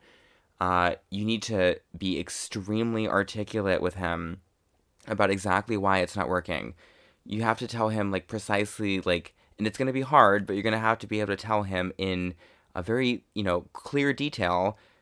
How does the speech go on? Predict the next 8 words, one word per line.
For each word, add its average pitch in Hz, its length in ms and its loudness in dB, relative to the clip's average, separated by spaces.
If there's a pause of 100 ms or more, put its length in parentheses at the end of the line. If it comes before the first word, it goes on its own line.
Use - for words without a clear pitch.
(680)
why 104 380 4
you're 101 200 0
not, 92 340 2 (200)
quote, 90 460 0
"vibing," 90 760 -2 (180)
unquote, 90 480 -6 (160)
with 87 160 -10
him. - 360 -14